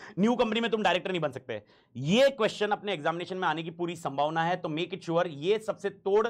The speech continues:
इंपॉर्टेंट रखना। एलडीआर बोलता हूं मैं usu-, usually, last day revision। ओके, make sure one sixty four two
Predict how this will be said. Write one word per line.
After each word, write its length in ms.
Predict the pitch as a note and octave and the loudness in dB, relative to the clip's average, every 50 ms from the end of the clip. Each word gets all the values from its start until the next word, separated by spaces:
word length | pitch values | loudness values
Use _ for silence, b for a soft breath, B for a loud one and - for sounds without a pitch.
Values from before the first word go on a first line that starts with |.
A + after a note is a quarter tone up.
| - - | -2 -6
इंपॉर्टेंट 440 | A#3 E3+ E3+ E3 F3 F3 D#3+ E3+ D3 | -8 -8 -4 -2 -4 -4 -2 -4 -6
रखना। 220 | C#3+ C3+ D3 C#3+ C#3+ | -6 -6 -4 -6 -4
एलडीआर 460 | - D3 D#3 D#3+ D#3+ F#3 F#3+ F#3 F#3 | -4 -4 -4 -4 -2 0 0 0 0
बोलता 220 | E3 D#3+ D#3+ D#3+ E3+ | 0 -4 -6 -4 -6
हूं 80 | D#3 | -4
मैं 120 | D3+ D#3 D3 | -4 -6 -8
usu-, 300 | C#3 C#3 B2+ C#3+ D#3 C#3 C3 | -8 -10 -12 -12 -12 -10 -8
usually, 360 | C#3+ D3 C3+ C#3+ C#3 D#3 F#3 - b b b b b b b | -8 -6 -6 -6 -6 -6 -8 -12 b b b b b b b
last 360 | C3 D#3 F3+ F#3+ G3+ E3 C3+ | 2 2 4 4 2 2 0
day 140 | F3 F#3+ G3 | -2 -2 -2
revision। 380 | F3+ D#3 D3 D#3 C#3+ C3+ B2 A2+ G#2 _ _ _ _ _ _ _ _ _ _ _ - - | -2 -4 -6 -6 -6 -6 -6 -8 -12 _ _ _ _ _ _ _ _ _ _ _ -4 -4
ओके, 240 | D3+ D#3 G3+ G3 D#3 D#3 E3+ | -2 0 0 0 0 0 -2
make 160 | G3 G#3+ G#3 | -2 -2 0
sure 260 | - G#3+ A3 A3+ A3 F3 | 2 2 2 2 2 0
one 160 | F#3 G#3 G3+ | -2 -2 -2
sixty 280 | F3+ F3+ - - G#3+ - | -4 -10 -10 -10 -10 -4
four 240 | - G3 G#3 A3+ A#3 A#3+ - - - _ _ _ _ _ _ _ _ _ _ _ _ _ _ _ _ _ _ _ _ _ _ _ - | 0 4 4 6 6 4 2 -4 -12 _ _ _ _ _ _ _ _ _ _ _ _ _ _ _ _ _ _ _ _ _ _ _ 4
two 260 | C#4+ C#4 A#3+ F3 | 6 6 6 4